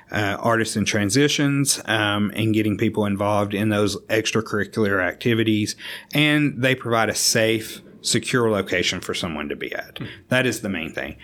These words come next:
Speaker 2: Mm-hmm.
Speaker 1: Um, it, it's safe. Um, it's not on the street. Uh, it's controlled, and, um, they're able to just, uh, have a place to sleep that's safe.
Speaker 2: Right.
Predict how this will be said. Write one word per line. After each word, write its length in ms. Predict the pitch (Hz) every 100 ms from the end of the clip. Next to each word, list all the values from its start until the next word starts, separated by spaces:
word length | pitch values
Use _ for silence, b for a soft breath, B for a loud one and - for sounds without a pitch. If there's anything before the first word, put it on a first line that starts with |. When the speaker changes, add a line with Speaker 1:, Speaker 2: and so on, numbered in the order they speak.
| B
Speaker 2:
Mm-hmm. 100 | -
Speaker 1:
Um, 380 | 117 113 104 - -
it, 260 | 110 - -
it's 220 | 101 -
safe. 560 | - 107 113 - - - _
Um, 440 | - 104 98 95 -
it's 200 | 92 -
not 180 | 107 101
on 100 | 101
the 60 |
street. 560 | 98 131 131 131 - -
Uh, 280 | 95 95 87 -
it's 160 | 90
controlled, 760 | - 98 - 113 104 107 110 113 B B B -
and, 600 | 101 95 98 95 - -
um, 500 | 98 95 92 90 - -
they're 320 | 104 107 98
able 240 | 92 98
to 160 | 90 104
just, 400 | 98 98 - - -
uh, 280 | 104 98 90 - - _ _ -
have 220 | - 113
a 40 |
place 460 | 98 110 98 - - - -
to 100 | -
sleep 340 | - 95 85
that's 180 | - -
safe. 400 | - - - - - - _ - -
Speaker 2:
Right. 260 | 117 117